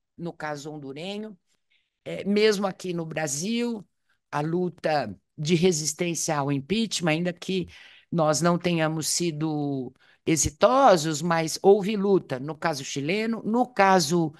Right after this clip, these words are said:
argentino, importantes lutas, quando surge também, além do movimento sindical, movimento obreiro argentino e movimentos populares também surgem, no caso argentino, no caso chileno, em outros casos também,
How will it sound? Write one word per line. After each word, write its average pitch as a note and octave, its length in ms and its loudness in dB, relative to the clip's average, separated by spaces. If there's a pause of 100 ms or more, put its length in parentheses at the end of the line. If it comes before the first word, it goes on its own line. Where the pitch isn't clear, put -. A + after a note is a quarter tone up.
(360)
argentino, F#3+ 1000 -2 (100)
importantes F3+ 800 -2
lutas, F#3+ 640 -2
quando F3 260 -2
surge F#3+ 380 -6
também, D#3 540 -2 (560)
além G3+ 440 4
do F3+ 180 0
movimento E3+ 520 -2
sindical, E3+ 500 -2
movimento D#3+ 480 -4
obreiro E3 380 2
argentino D#3 920 -2
e D3+ 40 -4
movimentos D#3 580 -6
populares D#3 600 -4
também E3 380 0
surgem, D#3 600 -2 (460)
no E3 100 -4
caso E3 260 0
argentino, E3 720 -4
no E3 120 -6
caso D#3 280 -6
chileno, F#3+ 380 -6
em C#4+ 120 -4
outros A#3+ 360 -4
casos D3+ 380 2
também, D3 380 0